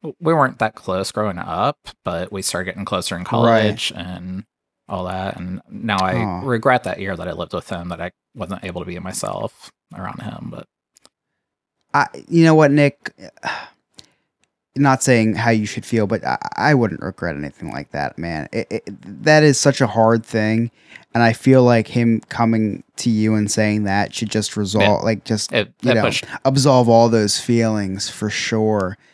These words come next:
Speaker 2: That, that's such a sweet thing for him to do. Are you, are you and him still close
Speaker 1: Yeah,
Speaker 2: to
Speaker 1: we're,
Speaker 2: today?
Speaker 1: we're still very close. He was my best man at my wedding. He lives,
Speaker 2: That's
Speaker 1: lives in the
Speaker 2: amazing.
Speaker 1: next neighborhood
Speaker 2: Makes
Speaker 1: over.
Speaker 2: me so
Speaker 1: Like,
Speaker 2: happy.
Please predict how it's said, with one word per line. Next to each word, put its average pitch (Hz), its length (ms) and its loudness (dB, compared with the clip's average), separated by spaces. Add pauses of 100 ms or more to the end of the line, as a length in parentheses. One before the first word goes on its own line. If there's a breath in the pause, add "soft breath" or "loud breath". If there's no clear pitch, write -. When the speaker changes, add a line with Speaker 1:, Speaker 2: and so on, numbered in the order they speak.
(200)
Speaker 2:
That, 131 220 2
that's 143 200 4
such 165 140 2
a 143 60 6
sweet 127 360 4
thing 117 280 4
for 110 160 0
him 110 100 4
to 113 60 2
do. 113 140 4
Are 107 120 4
you, 127 220 8
are 123 160 2
you 127 260 6
and 123 120 2
him 123 220 2
still 123 240 2
close - 140 0
Speaker 1:
Yeah, 110 180 4
Speaker 2:
to 104 60 0
Speaker 1:
we're, 117 140 2
Speaker 2:
today? 113 200 2
Speaker 1:
we're 131 80 2
still 131 220 2
very 127 180 6
close. 113 360 4
He 110 80 2
was - 280 -2
my 101 240 0
best 98 240 0
man 101 140 -2
at 98 80 -4
my 98 140 -4
wedding. 92 600 -4
He 92 240 -2
lives, 92 720 0
Speaker 2:
That's 123 220 2
Speaker 1:
lives - 20 4
in 120 100 6
the 110 120 6
Speaker 2:
amazing. 101 340 2
Speaker 1:
next 95 220 -2
neighborhood 98 320 2
Speaker 2:
Makes 95 140 4
Speaker 1:
over. 90 80 4
Speaker 2:
me 87 40 4
so 90 180 4
Speaker 1:
Like, 110 80 2 (320)
Speaker 2:
happy. 95 240 -4